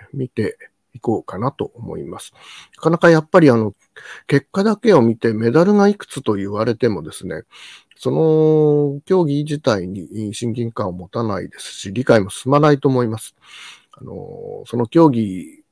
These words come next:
せめてその競技中のどこかの、あの、ある一定の時間ですね、駆け引きなんかをこうじっくり、えー、見るような、あ、時間を作って、パラリンピックに対する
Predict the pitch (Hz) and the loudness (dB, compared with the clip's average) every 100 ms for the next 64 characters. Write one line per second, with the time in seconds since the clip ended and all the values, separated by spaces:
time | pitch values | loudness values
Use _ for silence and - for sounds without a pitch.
0 | - - 202 233 254 120 139 147 151 151 | -18 2 6 6 4 -4 -2 0 2 4
1 | 147 147 131 _ _ _ - 175 165 143 | 4 2 0 _ _ _ -2 2 4 2
2 | 156 156 - - 151 151 151 143 127 123 | 0 -2 -4 0 4 4 4 2 2 0
3 | 160 156 - 117 101 69 - 104 98 92 | 2 2 2 0 -2 -8 -10 -10 -6 -4
4 | 92 156 117 - - 151 151 135 131 135 | 0 2 2 0 0 2 4 0 -2 -2
5 | 123 123 123 123 123 107 - 92 98 - | -2 -2 -6 -6 -6 -6 -6 -8 -8 -10
6 | 107 147 139 - 104 87 78 - 69 - | -4 -2 -2 -4 -4 -4 -10 -12 -14 -10
7 | 87 90 - - - 127 - _ - - | -8 -8 -12 -12 -4 -2 -2 _ -20 -20
8 | - - - 107 98 123 135 113 98 78 | -20 -14 -6 -4 -2 0 2 2 0 -6
9 | 73 - - 101 90 - 90 87 - - | -12 -14 -12 -10 -10 -8 -6 -6 -8 -8
10 | 104 - - 82 - - 95 101 104 107 | -10 -10 -10 -10 -10 -10 -8 -4 -6 -8
11 | - - 95 - 113 110 147 110 85 | -10 -8 -8 -2 -2 0 2 2 0